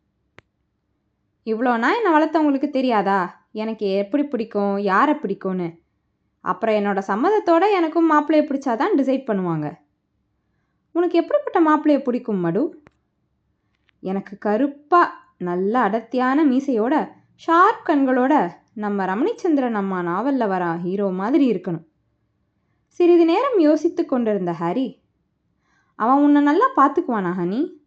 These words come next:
என்றான். "இவன் ரொம்ப டீப்பா போறானோ?" என்று அவனை ஆராய்ச்சியாக பார்த்தாள் மது. "ஹே, இரு, இரு,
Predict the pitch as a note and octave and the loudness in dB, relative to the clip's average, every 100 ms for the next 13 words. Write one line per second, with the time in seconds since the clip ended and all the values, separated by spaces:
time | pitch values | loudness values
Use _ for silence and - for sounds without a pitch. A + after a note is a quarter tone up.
0 | _ G3+ F#3+ E3+ D#3 E3 _ _ _ _ | _ -10 -8 -8 -10 -14 _ _ _ _
1 | _ _ _ _ _ - E3+ F3 F3+ A#3 | _ _ _ _ _ -10 -6 -4 -4 -2
2 | F4+ A4+ E4+ E4+ F4 D#4 C#4 C4+ B3 C4+ | 0 4 4 6 2 2 2 2 0 0
3 | F#3+ E3+ _ G#3+ G#3+ G#3 F#3+ F#3+ F#3 F3 | -2 -8 _ -8 -4 -2 -2 -2 0 2
4 | C4+ D4 D4 C#4+ D4 D4 F#3+ - E3 F3+ | 2 0 0 0 0 -2 -4 -4 -4 -4
5 | D#3 D#3+ - _ _ _ _ _ _ _ | -4 -6 -12 _ _ _ _ _ _ _
6 | _ _ _ _ _ _ _ _ _ _ | _ _ _ _ _ _ _ _ _ _
7 | _ - D#4+ F#4 A#3+ - _ - C4 F4 | _ 0 2 2 0 -6 _ -2 4 6
8 | F4 F4 | 6 4